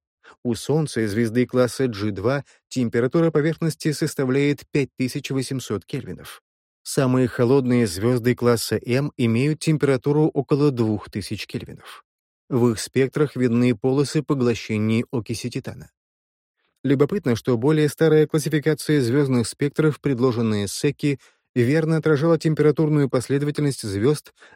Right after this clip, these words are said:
а следующая за ней гарвардская классификация в своем исходном виде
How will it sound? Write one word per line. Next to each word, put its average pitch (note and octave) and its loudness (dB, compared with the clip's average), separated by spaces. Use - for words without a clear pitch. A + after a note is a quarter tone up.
а B2+ 0
следующая B2+ 0
за A2+ 0
ней C3+ 0
гарвардская C3+ 0
классификация C#3+ -2
в B2+ -6
своем C3+ 0
исходном B2 -2
виде C3 -2